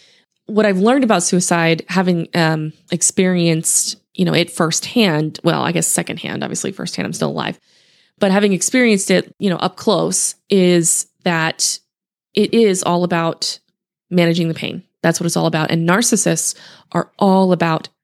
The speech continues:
managing the pain. And what they do is they use other people and they hurt other people to manage their pain. Okay. Now, you are not doing that. You are not hurting other people. I don't know, maybe you are. <laughs> Sometimes we're manipulated and we have these bad habits. So we talked about that in another episode about managing your own narcissist tendencies, right?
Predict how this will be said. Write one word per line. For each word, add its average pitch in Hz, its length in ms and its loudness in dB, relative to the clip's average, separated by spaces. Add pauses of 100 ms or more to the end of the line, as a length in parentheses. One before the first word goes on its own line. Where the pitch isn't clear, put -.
(200)
managing 156 640 2
the 151 80 -6
pain. - 440 -4
And 165 160 0
what 165 120 -6
they 165 120 2
do 226 220 2
is 185 120 2
they 175 80 2
use 165 220 2
other 160 160 -2
people 240 260 0
and 165 80 0
they 156 60 -4
hurt 269 240 -2
other 175 160 0
people 330 300 -2
to - 140 -4
manage 143 260 -2
their - 100 -4
pain. - 260 -12 (760)
Okay. 175 420 2 (560)
Now, 170 140 2
you 233 460 2
are 196 100 2
not 190 160 2
doing 233 240 2
that. 165 280 -2
You 202 140 2
are 247 60 4
not 233 160 0
hurting 165 180 2
other 170 100 0
people. 175 420 -2 (140)
I 185 60 0
don't 214 80 2
know, 185 80 2
maybe 170 180 2
you 190 100 4
are. - 160 -2 (480)
<laughs> - 500 -8
Sometimes 277 440 2
we're 247 140 4
manipulated 208 560 4
and 185 140 2
we 175 100 2
have 175 320 -2 (100)
these 180 140 2
bad 165 180 0
habits. 151 400 -2
So - 80 -2
we 185 80 2
talked 170 220 0
about 156 160 -2
that - 160 -2
in 165 60 -4
another 156 180 2
episode - 400 0
about - 180 -4
managing 165 320 2
your 156 120 0
own 151 80 2
narcissist - 320 -4
tendencies, - 380 -4
right? 160 200 -2